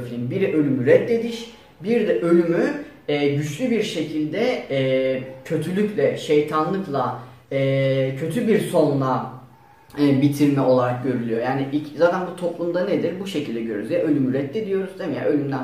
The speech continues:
sonra yaşam yok. Ölüm saçmalık. Ya da ölüm bizim için dehşet bir şey. Ölüme karşı bir fobimiz var kolektif olarak. Filmin temel konusu da bu zaten. Ve bütün film boyunca ana kahramanın gölgesi olarak, gölge arketip diyor Jung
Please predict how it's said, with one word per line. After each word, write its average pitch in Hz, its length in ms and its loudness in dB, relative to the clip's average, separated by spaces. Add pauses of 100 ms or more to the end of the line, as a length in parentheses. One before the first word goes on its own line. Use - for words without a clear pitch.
sonra 123 140 -10
yaşam 120 380 -8
yok. 127 240 -4 (340)
Ölüm 147 260 4
saçmalık. 135 640 -6
Ya 185 220 4
da 240 280 0 (180)
ölüm 170 280 4
bizim 143 200 2
için 165 260 -2
dehşet 147 420 2
bir - 60 -14
şey. - 140 -8
Ölüme 139 300 2
karşı 143 300 -4
bir 208 100 -8
fobimiz 160 600 4
var 117 220 -6
kolektif 127 460 -2
olarak. 208 280 -4 (320)
Filmin 208 340 -2
temel 202 380 -2
konusu 185 280 -2
da 175 180 2
bu 185 80 4
zaten. 117 540 -2 (260)
Ve 151 140 -2
bütün 220 360 -2
film 139 380 0
boyunca 156 500 2 (120)
ana 190 280 0
kahramanın 147 760 -2
gölgesi 139 560 2
olarak, 123 480 4
gölge 135 280 2
arketip - 500 -2
diyor 120 140 -6
Jung 127 180 0